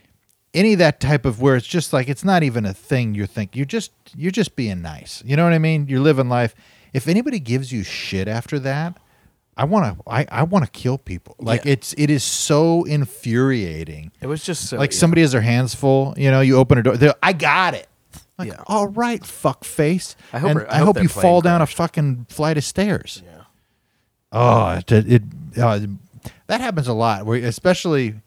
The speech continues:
Speaker 1: when I was, uh, when I used to be a boss at, at T-Mobile,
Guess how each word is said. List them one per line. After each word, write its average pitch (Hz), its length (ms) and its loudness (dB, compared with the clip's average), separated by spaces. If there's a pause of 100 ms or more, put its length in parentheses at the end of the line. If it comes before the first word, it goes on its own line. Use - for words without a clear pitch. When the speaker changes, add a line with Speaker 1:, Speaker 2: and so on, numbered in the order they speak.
(1160)
Speaker 1:
when 110 140 0
I 123 100 2
was, 113 180 4
uh, 95 160 0
when 110 140 0
I 110 40 0
used 107 140 -4
to 95 60 -12
be 98 100 -4
a 90 60 -2
boss 85 560 -6 (220)
at, 95 280 -10
at 95 320 -12
T-Mobile, 87 720 -8